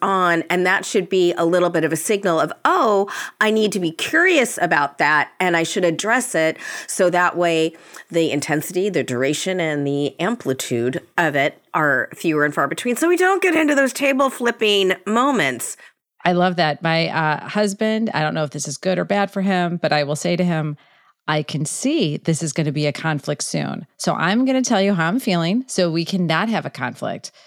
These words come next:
Speaker 2: So for example, for my birthday, I, these are my expectations.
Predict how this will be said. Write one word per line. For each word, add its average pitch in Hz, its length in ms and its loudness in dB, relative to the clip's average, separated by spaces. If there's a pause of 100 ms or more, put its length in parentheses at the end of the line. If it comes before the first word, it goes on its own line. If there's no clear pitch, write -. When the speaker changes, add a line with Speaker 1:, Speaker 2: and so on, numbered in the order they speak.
(180)
Speaker 2:
So - 140 -4
for 233 200 -2
example, 226 760 0 (120)
for - 160 -2
my 196 160 2
birthday, 151 800 0 (260)
I, 160 300 0
these 160 240 0
are 214 60 2
my 214 120 2
expectations. 226 920 -2